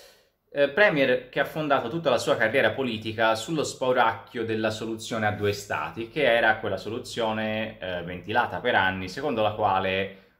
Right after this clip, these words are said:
un mini stato indipendente palestinese si sarebbe affiancato e avrebbe condiviso la Palestina storica con il più esteso e potente stato nazionale ebraico.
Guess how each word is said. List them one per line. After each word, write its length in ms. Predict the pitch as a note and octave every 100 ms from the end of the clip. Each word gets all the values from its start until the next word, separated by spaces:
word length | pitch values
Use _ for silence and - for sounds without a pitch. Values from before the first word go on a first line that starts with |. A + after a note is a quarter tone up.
| _
un 160 | B2+ A#2
mini 360 | C3+ E3+ E3 C3
stato 380 | - C#3 C3
indipendente 520 | G#2+ G#2 G#2 B2 B2 G2+
palestinese 600 | G#2 A2+ - A#2+ G2 G2+
si 80 | -
sarebbe 340 | C3 A2+ G2
affiancato 1080 | G2 - B2 A#2+ - F#2 E2 - F#2+ F#2+ -
e 80 |
avrebbe 320 | G#2+ A2 F#2+ G2
condiviso 540 | B2 A2+ A2 G#2+ F#2+
la 80 | F2
Palestina 560 | F#2+ G2 - C3 G#2+
storica 960 | G#2 - A#2 G2+ G2+ G2+ G#2+ G#2 G#2+ - _ _
con 180 | - C3
il 200 | B2 -
più 200 | B2+ A#2
esteso 460 | A#2 - C3+ G2+
e 60 | G#2
potente 600 | - - G#2 F#2+ F#2+ G#2+
stato 420 | G2+ - G2 G2
nazionale 480 | G2 A2 - F#2 F2
ebraico. 720 | E2+ E2 D#2+ E2 E2+ E2 -